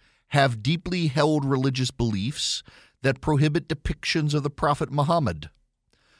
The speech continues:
So last semester, for a global art history class, she took many precautions before showing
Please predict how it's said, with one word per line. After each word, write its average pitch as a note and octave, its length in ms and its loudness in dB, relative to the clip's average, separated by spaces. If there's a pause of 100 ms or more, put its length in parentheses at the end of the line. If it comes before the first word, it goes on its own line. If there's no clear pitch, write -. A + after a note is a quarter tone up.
(120)
So D3+ 240 0
last C#3 540 2
semester, D3 580 2
for C3+ 240 0
a B2 80 2
global C3 640 0
art C#3 240 4
history C3 460 -4
class, - 640 -4 (380)
she - 240 0
took E3+ 200 2
many D3+ 240 0
precautions C3+ 960 0
before B2+ 420 0
showing C#3 760 0